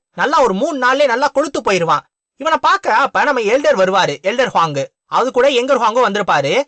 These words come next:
So, அப்ப நம்ம எல்டர் ஹுவாங் இவன் கிட்ட வந்துட்டு, "எனக்கு ஒரே ஒரு ரெக்வெஸ்ட் இருக்கு" அப்படின்னு சொல்லி கேட்பாரு. So, உள்ள வந்தவரு, "முதல்ல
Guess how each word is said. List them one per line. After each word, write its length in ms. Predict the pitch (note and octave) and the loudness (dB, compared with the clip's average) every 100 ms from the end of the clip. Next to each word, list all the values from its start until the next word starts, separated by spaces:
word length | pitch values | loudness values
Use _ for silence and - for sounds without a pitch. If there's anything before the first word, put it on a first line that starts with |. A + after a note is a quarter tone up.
| _ _ | _ _
So, 160 | - F4+ | -4 -2
அப்ப 120 | - | 0
நம்ம 160 | C#4+ | 0
எல்டர் 320 | B3 D#4+ G4 D4+ | 2 2 2 0
ஹுவாங் 220 | G#3 D#3 | -2 -2
இவன் 220 | A#3+ A#3+ | -6 -6
கிட்ட 300 | D4 C#4 A#3+ | -4 -2 -2
வந்துட்டு, 400 | G3+ D#3+ D3 A#3 - _ | -2 -6 -4 -4 -6 _
"எனக்கு 360 | - E3 F3+ C#4 | -8 -8 -4 0
ஒரே 200 | F#3 C4+ | 2 2
ஒரு 200 | E4 G3+ | 2 0
ரெக்வெஸ்ட் 340 | F#3+ - - | -2 -4 -4
இருக்கு" 220 | F#3+ D#3+ | -6 -4
அப்படின்னு 260 | F#3 A3+ A#3 | -2 -2 -6
சொல்லி 200 | E3 F3 | -4 -4
கேட்பாரு. 420 | A3 G3+ F3 C#3 C#3 | -2 -2 0 -2 -2
So, 140 | E4+ | -2
உள்ள 300 | D4 F4+ F4 | 0 2 2
வந்தவரு, 360 | A#3+ G3 D#3+ A3 F#3 | 2 0 0 -2 -2
"முதல்ல 280 | A#3 D4+ | -2 0